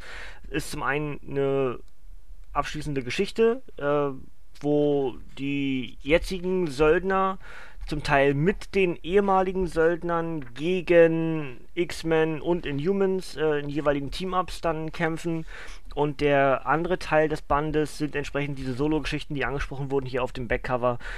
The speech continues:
von, ähm, von Solo, Slapstick, Stingray und Foolkiller. Ja, also das sind die, ähm,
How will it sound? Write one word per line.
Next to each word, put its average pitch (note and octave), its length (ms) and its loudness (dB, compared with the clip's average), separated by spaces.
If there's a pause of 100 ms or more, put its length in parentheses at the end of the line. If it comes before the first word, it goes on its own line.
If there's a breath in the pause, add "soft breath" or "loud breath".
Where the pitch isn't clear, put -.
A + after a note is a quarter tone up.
(140)
von, C3+ 560 2
ähm, A2+ 640 -2 (540)
von D#3 200 4
Solo, D3+ 320 4
Slapstick, C3+ 400 0
Stingray B2 340 0
und A#2 140 -4
Foolkiller. G#2 480 -4 (200)
Ja, C3+ 180 2
also C3 280 -2
das D3+ 200 4
sind D3+ 260 -2
die, C#3+ 420 -2
ähm, B2 540 0